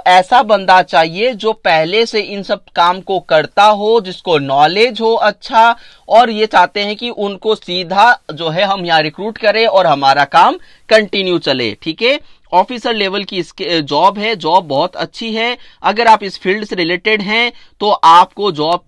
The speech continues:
ये अप्लाई कर ही देना चाहिए। कोई भी रिटन एग्जाम नहीं है, आपका नॉलेज काम आएगा। आपका इंटरव्यू में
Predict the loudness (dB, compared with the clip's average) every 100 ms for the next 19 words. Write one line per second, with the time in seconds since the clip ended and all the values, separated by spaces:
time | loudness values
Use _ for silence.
0 | _ -4 -2 -2 -4 -2 -2 -2 -2 -2
1 | -2 -4 -4 -4 -6 -6 -6 -6 -4 -2
2 | -4 -4 -6 -6 0 0 0 -2 -2 -2
3 | -4 -8 -6 -4 -2 -4 -8 -20 _ 2
4 | 2 2 0 2 2 2 -2 2 2 4
5 | 2 2 4 2 2 -10 0 0 2 0
6 | 0 -2 -4 -4 -4 -6 -4 -4